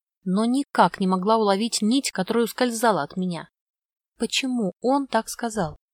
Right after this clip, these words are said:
Почему М четыре подкалывали его и удивлялись, что он со мной переспал? Он долго этого добивался. Они ведь друзья, неужели были не в курсе? Стоп. Конечно.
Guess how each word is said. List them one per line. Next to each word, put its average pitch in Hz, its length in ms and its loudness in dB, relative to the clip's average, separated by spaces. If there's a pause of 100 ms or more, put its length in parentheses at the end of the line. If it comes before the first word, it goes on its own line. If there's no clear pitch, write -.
(560)
Почему 285 440 4
М 262 220 4
четыре 277 520 2
подкалывали 214 800 4
его 202 360 2
и - 160 0
удивлялись, 226 720 2
что - 220 -2
он 240 220 -2
со - 140 -4
мной 220 160 -2
переспал? 208 600 -6 (880)
Он 196 240 0
долго 214 320 0
этого 214 340 -2
добивался. 214 640 -2 (480)
Они 196 280 0
ведь 226 140 -4
друзья, 220 560 2 (100)
неужели 190 380 2
были 277 200 2
не 285 120 0
в - 80 -8
курсе? 185 480 0 (800)
Стоп. - 880 -8 (1120)
Конечно. 233 960 -6